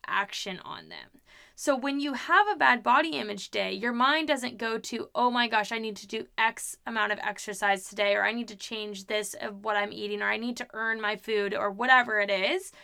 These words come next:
It's just a bad body image day. And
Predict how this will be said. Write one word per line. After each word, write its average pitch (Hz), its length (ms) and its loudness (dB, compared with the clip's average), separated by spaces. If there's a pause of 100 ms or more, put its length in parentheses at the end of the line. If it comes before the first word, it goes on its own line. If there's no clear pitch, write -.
(560)
It's - 300 -4
just - 360 6
a 247 60 -4
bad 196 360 6
body 202 320 4
image - 320 -10
day. - 300 -10 (640)
And 294 160 -2